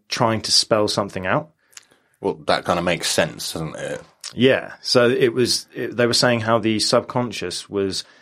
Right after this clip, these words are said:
Speaker 1: quicker to react to
Speaker 2: To
Speaker 1: yes
Speaker 2: just
Speaker 1: or
Speaker 2: an
Speaker 1: no.
Speaker 2: instant, rather than actually delivering information,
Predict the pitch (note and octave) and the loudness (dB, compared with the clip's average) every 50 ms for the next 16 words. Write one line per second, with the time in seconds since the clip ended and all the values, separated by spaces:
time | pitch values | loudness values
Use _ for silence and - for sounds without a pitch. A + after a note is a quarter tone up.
0 | _ _ _ _ _ - - - - C#3 C3+ - A2+ G#2 - - G#2 F#2+ G2+ G#2+ | _ _ _ _ _ -10 -4 2 2 2 4 4 0 0 0 0 0 2 4 4
1 | A2 G#2 F2 F2 - - - - - - _ _ _ _ _ _ - - - G#2+ | 4 4 2 0 -2 -6 -12 -14 -14 -14 _ _ _ _ _ _ -8 -2 2 2
2 | G2 F#2+ F#2 F2+ E2+ - _ - - G#2 A2 G2 F2+ - - F#2+ G2 G2+ F#2+ F#2+ | 4 4 2 0 -4 -6 _ 0 2 4 4 4 2 2 0 0 2 2 0 0
3 | G2 E2+ - - - - - F2+ E2+ F#2 F#2+ G2 G2 G2 F2+ F#2+ F#2 F#2+ F#2 F#2 | -2 -2 -4 -8 -6 -2 -2 -2 0 2 4 6 6 6 4 2 2 2 2 2
4 | F#2 F#2 F2 E2 - F2+ E2 D#2+ - F#2 F#2 F#2 F#2 E2+ F#2+ F#2 F2+ F#2 E2 F#2+ | 2 0 -2 -2 -6 -10 -10 -6 -2 0 2 2 4 4 4 2 2 0 -2 -2
5 | F#2 F2+ E2+ - F#2 F2+ F#2 F#2 F#2 F#2 F2 - - - D#2 C#2+ D2 D#2+ D#2 | -4 -4 -4 -4 -2 0 2 2 2 2 0 -4 -4 -6 -6 -6 -8 -12 -14